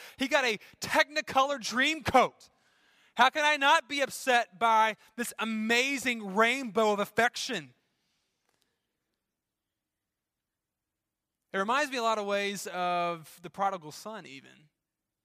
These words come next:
A s-, a younger son returns, and the older son is jealous because his father seemingly pours out his love on the younger brother in a way that he never did the older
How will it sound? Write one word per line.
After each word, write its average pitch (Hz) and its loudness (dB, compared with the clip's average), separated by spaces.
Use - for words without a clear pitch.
A - -20
s-, - -14
a 156 -8
younger 180 -8
son 180 -12
returns, 160 -18
and 160 -12
the 160 -8
older 175 -8
son 160 -16
is 151 -16
jealous 151 -14
because 151 -18
his 143 -18
father 147 -10
seemingly 156 -12
pours 156 -16
out 139 -10
his 139 -18
love 139 -14
on 139 -18
the 135 -16
younger 135 -16
brother 135 -12
in 139 -20
a 135 -20
way 135 -16
that 131 -18
he 131 -20
never 131 -18
did 131 -20
the 131 -20
older 131 -20